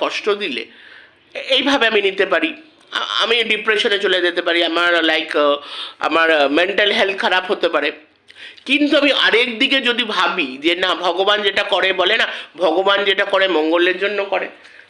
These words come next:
এই দিক থেকে যদি আমি ভাবি, তাহলে আমি এটাকে পজিটিভলি নিচ্ছি। তাহলে যে কোনো সিচুয়েশন আমরা দুভাবে নিতে পারি, positively and negatively। ওটা নিজের উপর ডিপেন্ড করে আমি ওটা কিভাবে নেব। তো দু হাজার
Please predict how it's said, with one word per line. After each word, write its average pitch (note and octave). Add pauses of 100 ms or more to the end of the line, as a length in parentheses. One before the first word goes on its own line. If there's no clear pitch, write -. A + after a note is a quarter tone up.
(100)
এই B3+
দিক D4
থেকে D4
যদি C#4
আমি A#3+
ভাবি, F3+ (380)
তাহলে A#3+
আমি A#3
এটাকে A3+
পজিটিভলি F#3
নিচ্ছি। - (540)
তাহলে C4+
যে A#3
কোনো C#4
সিচুয়েশন B3+
আমরা A#3
দুভাবে G#3+
নিতে F3+
পারি, D#3
positively F#3+ (460)
and E3
negatively। C3+ (880)
ওটা G3
নিজের F#3+
উপর G#3+
ডিপেন্ড G3+
করে D#3+ (300)
আমি F3
ওটা F#3
কিভাবে C#3+
নেব। A#2 (320)
তো F#3
দু G3+
হাজার B3+